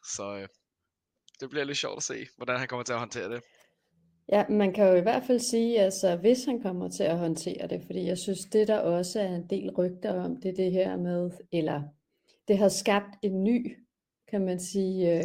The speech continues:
Speaker 2: gnist til den der debat, der er i U S A omkring, kan de rige slippe afsted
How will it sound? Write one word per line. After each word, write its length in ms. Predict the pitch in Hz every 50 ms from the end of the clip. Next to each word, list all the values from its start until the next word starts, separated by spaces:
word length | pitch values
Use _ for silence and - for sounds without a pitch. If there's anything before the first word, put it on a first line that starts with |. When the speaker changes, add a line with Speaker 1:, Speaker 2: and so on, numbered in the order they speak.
| 165 170 -
Speaker 2:
gnist 420 | 208 208 208 220 226 226 - -
til 180 | - 226 - -
den 220 | 196 - - -
der 280 | 185 180 170 175 - -
debat, 360 | 185 180 180 - 180 180 180 180 -
der 80 | - 196
er 80 | 185
i 160 | 180 180 180 175
U 180 | 175 180 180
S 120 | 175 - 185
A 100 | 180 - - -
omkring, 520 | 175 175 175 - - 180 170 - - - -
kan 120 | - 170 170
de 140 | 175 170
rige 240 | 170 175 180 180 180
slippe 300 | 180 - 180 175 160 165
afsted 400 | 165 160 - - 170 165 165 165